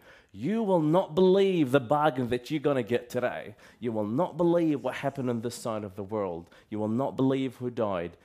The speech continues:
You will not believe those ten new ideas that you need to consider. There are five new causes for you to join. And it's getting to the point where our students are feeling it.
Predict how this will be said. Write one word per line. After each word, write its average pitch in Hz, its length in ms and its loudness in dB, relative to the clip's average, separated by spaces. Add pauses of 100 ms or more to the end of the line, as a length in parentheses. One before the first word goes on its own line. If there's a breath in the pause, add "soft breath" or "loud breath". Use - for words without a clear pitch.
You 110 100 -6
will 104 100 -2
not 120 280 -4
believe 131 340 0
those 117 160 -4
ten 151 380 -4
new 135 260 -2
ideas 117 440 -2
that - 200 -14
you 110 80 -6
need 107 160 -6
to - 80 -14
consider. 90 480 -8 (220 loud breath)
There 107 120 0
are 101 80 0
five 156 520 -4
new 135 180 -2
causes 135 540 -6
for 117 160 -10
you 107 160 -6
to 95 120 -12
join. 82 360 -10 (400 loud breath)
And 160 100 -2
it's 160 120 -6
getting 254 320 -4
to 226 100 -8
the 185 120 -4
point 151 300 -6
where 135 160 -4
our 135 220 -2
students 135 500 -6
are 120 80 -4
feeling 107 500 -2
it. 80 140 -10